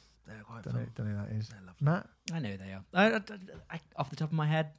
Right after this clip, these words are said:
Speaker 3: not, not big into watching YouTubers, I
Speaker 2: Okay.
Speaker 3: guess.
Speaker 1: I don't
Speaker 2: No.
Speaker 1: watch many.
Speaker 2: Don't usually watch YouTubers. They're pretty rubbish, most of them. Uh, there are a few good ones. Uh, Todd in the Shadows, I think, is quite good.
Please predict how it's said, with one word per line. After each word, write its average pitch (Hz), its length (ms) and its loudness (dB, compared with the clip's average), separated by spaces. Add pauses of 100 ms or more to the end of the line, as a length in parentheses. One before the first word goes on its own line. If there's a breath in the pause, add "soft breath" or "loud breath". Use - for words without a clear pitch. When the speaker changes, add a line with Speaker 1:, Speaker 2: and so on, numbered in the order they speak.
(180)
Speaker 3:
not, 143 240 -4
not 139 200 -8
big 131 160 -10
into 127 280 -10
watching 123 300 -12 (100)
YouTubers, 131 440 -10
I 127 100 8
Speaker 2:
Okay. 120 180 0
Speaker 3:
guess. - 220 -10 (160)
Speaker 1:
I 117 100 0
don't - 140 -2
Speaker 2:
No. - 40 -10
Speaker 1:
watch - 180 -12
many. 104 140 -10 (180 loud breath)
Speaker 2:
Don't 330 160 2
usually 196 260 10
watch 151 180 4
YouTubers. 110 340 2
They're 120 100 2
pretty - 320 2
rubbish, 113 440 0
most 110 240 -4
of 113 80 -6
them. 107 240 0
Uh, 110 320 2
there 190 160 10
are 170 120 12
a 127 40 6
few 110 200 0
good 110 180 0
ones. 131 340 6 (120)
Uh, 117 220 0
Todd 135 200 2
in 123 80 4
the 123 60 2
Shadows, 123 360 2
I 123 40 -4
think, 131 140 -4
is - 60 -14
quite 135 220 -4
good. 123 200 0